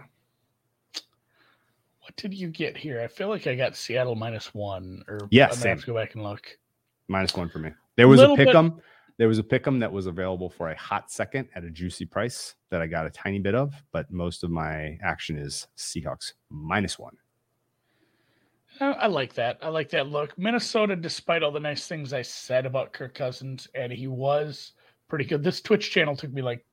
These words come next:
Speaker 1: five, ten minutes to find, he said.
Speaker 2: Yeah.
Speaker 1: Uh, maybe, maybe I'll, I'll, I'll advertise the Twitch channel a little bit more on Twitter. Let people to go over there if there are people like that a little better than,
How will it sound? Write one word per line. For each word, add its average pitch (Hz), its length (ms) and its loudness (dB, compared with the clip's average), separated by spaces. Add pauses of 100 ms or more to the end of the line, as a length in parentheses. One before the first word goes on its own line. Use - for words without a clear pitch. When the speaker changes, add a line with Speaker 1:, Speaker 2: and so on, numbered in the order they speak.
(120)
Speaker 1:
five, - 280 -2
ten 175 180 -2
minutes 180 240 -2
to 175 100 -8
find, 165 300 -2
he 113 80 -8
said. 104 260 -10
Speaker 2:
Yeah. 85 260 2 (460)
Speaker 1:
Uh, 180 100 6
maybe, 254 360 6
maybe 214 280 6
I'll, 262 80 4
I'll, 196 220 6
I'll 196 140 8
advertise 196 460 2
the 175 60 -10
Twitch 180 320 -4
channel 117 300 -4
a - 20 -8
little 117 140 -6
bit 113 220 -6
more 113 180 -6
on 110 100 -10
Twitter. 113 300 -8
Let 127 160 -2
people 127 240 -8
to 135 40 -4
go 123 100 -2
over 123 120 -2
there 123 140 0
if 113 100 -8
there 120 80 -6
are 110 40 -6
people 127 260 -4
like 110 220 0
that 117 240 4
a 113 60 -6
little 113 240 -4
better 113 280 0
than, 113 260 -8